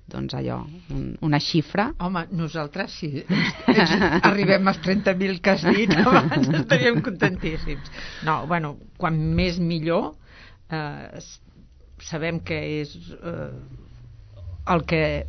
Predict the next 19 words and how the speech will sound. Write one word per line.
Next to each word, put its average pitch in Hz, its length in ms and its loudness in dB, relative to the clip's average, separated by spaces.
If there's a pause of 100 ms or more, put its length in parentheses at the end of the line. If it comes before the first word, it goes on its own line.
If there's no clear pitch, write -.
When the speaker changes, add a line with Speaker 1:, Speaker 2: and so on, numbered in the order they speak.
(540)
Speaker 2:
la 185 80 0
gent, 160 380 0 (420)
eh, 156 200 -6 (120)
intenta 165 500 -2
donar 160 480 -2
és, 151 280 -4 (100)
eh, 160 200 -10 (340)
o 175 100 -6
millor, 160 400 0
i 247 100 -2
quan 156 240 -2
més 156 280 -4 (180)
tinguem, 165 400 -2
més, 151 160 -2 (640)
evidentment, 143 680 -4 (320)
mm, 127 400 -10
més 127 200 -8
va 120 100 -8
bé, 156 300 -2